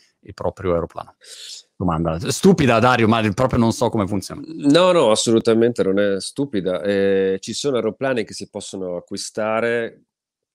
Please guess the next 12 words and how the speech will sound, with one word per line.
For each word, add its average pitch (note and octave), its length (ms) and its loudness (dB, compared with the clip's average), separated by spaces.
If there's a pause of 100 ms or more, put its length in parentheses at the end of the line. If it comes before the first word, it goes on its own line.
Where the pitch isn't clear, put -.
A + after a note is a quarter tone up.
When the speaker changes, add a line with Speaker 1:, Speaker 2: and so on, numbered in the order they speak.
(160)
Speaker 2:
che, - 280 -20
che - 120 -12
hanno G2 200 -6
un F2+ 100 -10
prezzo G#2 560 -2
che E2+ 640 -6
è E2 40 -10
simile G#2+ 420 -4
a F#2 40 -10
quello G2 180 -6
delle G#2 180 -2
barche, G2+ 640 -2